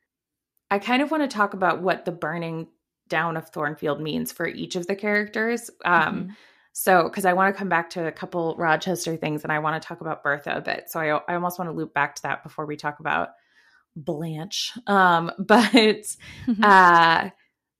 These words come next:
Speaker 1: I think that it's interesting it's interesting because it is a metaphor for Rochester's life, but then it's also in so many ways a metaphor for Jane's life in that moment, right?
Speaker 2: Mm-hmm.
Speaker 1: Because,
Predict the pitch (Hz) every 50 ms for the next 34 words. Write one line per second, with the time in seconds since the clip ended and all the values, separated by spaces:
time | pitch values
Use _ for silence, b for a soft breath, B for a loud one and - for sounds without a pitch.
0 | _ _ - 208 214 214 - 269 247 240 - - 262 247 254 247 247 - _ -
1 | 214 214 208 - 220 208 208 - - 214 202 196 190 190 185 185 185 185 180 180
2 | - _ _ _ _ _ _ _ _ _ _ _ _ _ - - - - _ _
3 | _ _ _ _ _ _ - 233 233 - - 233 226 285 302 294 - 302 285 262
4 | 262 240 - 208 208 214 - - 196 190 214 202 202 190 185 190 190 - 190 180
5 | 175 180 175 160 160 151 160 165 - 175 165 160 - 175 160 151 - 151 156 170
6 | 165 - - - _ - 185 185 185 190 185 185 180 - - - 180 185 - 220
7 | 196 180 170 170 175 165 165 160 165 165 160 156 151 147 165 156 151 151 156 151
8 | - 180 175 - - 165 156 - 160 - - - - - - - - - - -
9 | - - - - - - - 110 - - - - - 170 170 - - 208 185 190
10 | - 190 175 175 160 156 160 156 160 170 - -